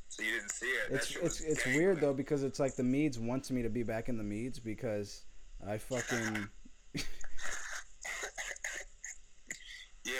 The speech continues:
Speaker 2: It's, like, giving me updates and I'm logged out. <laughs>
Speaker 1: Yeah, I,
Speaker 2: I'm
Speaker 1: dude,
Speaker 2: like,
Speaker 1: I feel
Speaker 2: "What
Speaker 1: like
Speaker 2: the
Speaker 1: I've been
Speaker 2: fuck?"
Speaker 1: giving you updates. That's my bad.
Speaker 2: No, it's fine. I like, it's kinda
Speaker 1: It's
Speaker 2: like,
Speaker 1: like,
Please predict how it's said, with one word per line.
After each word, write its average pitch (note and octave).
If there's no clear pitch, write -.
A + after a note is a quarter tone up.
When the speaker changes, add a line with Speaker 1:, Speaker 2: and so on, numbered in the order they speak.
Speaker 2:
It's, C3+
like, D#3
giving F3+
me D#3+
updates C3
and B2
I'm A#2
logged B2+
out. B2+
<laughs> -
Speaker 1:
Yeah, -
I, -
Speaker 2:
I'm -
Speaker 1:
dude, F#3+
Speaker 2:
like, E3+
Speaker 1:
I -
feel D3+
Speaker 2:
"What F#3+
Speaker 1:
like -
Speaker 2:
the -
Speaker 1:
I've G#2
been -
Speaker 2:
fuck?" B2
Speaker 1:
giving -
you A2+
updates. G#2
That's A#2+
my B2
bad. G#2+
Speaker 2:
No, D3+
it's B2+
fine. B2+
I G#2+
like, C3
it's C#3
kinda D#3
Speaker 1:
It's D3+
Speaker 2:
like, C#3
Speaker 1:
like, B2